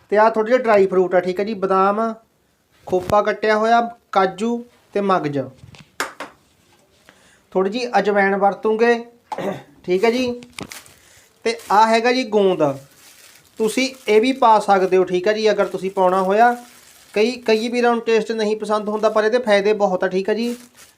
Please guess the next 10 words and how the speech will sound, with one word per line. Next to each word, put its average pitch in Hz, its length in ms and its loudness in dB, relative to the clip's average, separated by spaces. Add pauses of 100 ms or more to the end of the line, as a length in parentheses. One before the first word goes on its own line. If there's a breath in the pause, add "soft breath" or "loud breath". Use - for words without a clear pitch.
(160)
ਥੋੜ੍ਹਾ 208 200 0
ਜਿਹਾ 254 100 2
ਭੁੰਨ 254 260 -2
ਕੇ 233 100 -2
ਆਪਾਂ 233 260 0 (120)
ਇਹ 208 160 2
ਪਾਉਂਗੇ। 160 480 -2 (560)
ਠੀਕ 160 120 -14
ਹੈ 196 60 -4
ਜੀ, 190 200 -6